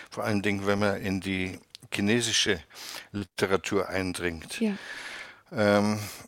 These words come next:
Speaker 1: und zur chinesischen Literatur mu-, muss man sagen,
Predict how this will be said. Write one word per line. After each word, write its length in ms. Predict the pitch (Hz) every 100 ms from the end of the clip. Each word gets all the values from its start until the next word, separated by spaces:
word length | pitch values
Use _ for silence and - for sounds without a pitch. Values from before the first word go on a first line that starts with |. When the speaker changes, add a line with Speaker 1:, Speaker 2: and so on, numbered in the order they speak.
| _ _ _ _
Speaker 1:
und 200 | 120 98
zur 140 | - -
chinesischen 600 | 117 117 123 131 - 135
Literatur 560 | 117 - 110 110 135 120
mu-, 180 | 120 - - 104 98 - -
muss 240 | 151 107
man 100 | 120
sagen, 520 | 98 107 104 101 110